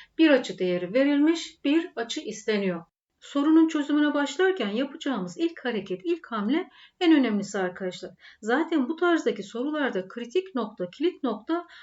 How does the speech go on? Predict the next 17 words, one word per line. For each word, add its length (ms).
hani 260
o 40
söylemiş 560
olduğumuz 500
gizli 340
olan 340
ikizkenar 580
üçgeni 600
yakalamak. 720
Ve 260
bunu 260
ortaya 300
çıkartmak 580
için 300
de 140
yapacağımız 680
hareket. 500